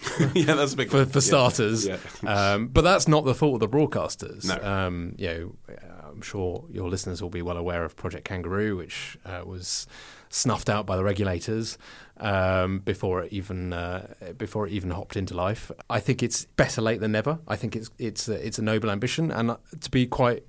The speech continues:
Speaker 2: you know, honest, as an advocate of the industry, it's good to see broadcasters working together to come up with a solution.
Speaker 1: And Rebecca, we learnt this week that Netflix and Amazon have made over a billion pounds from U K streaming customers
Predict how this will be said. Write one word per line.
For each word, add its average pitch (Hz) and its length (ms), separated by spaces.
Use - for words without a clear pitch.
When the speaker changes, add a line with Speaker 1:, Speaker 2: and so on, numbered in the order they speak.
Speaker 2:
you 110 120
know, 98 180
honest, 117 340
as 107 100
an 107 80
advocate 110 380
of 101 80
the 104 100
industry, 104 580
it's - 260
good 120 280
to 120 80
see 110 200
broadcasters 110 600
working 110 360
together 104 420
to 107 260
come 117 160
up 107 100
with 113 100
a 110 60
solution. 131 380
Speaker 1:
And 120 100
Rebecca, 131 260
we 135 80
learnt 131 220
this 120 140
week 113 160
that 90 100
Netflix 104 480
and 101 80
Amazon 95 340
have 90 160
made 98 160
over 92 200
a 90 40
billion 90 420
pounds 87 640
from 90 220
U 90 100
K 85 200
streaming 82 340
customers 73 640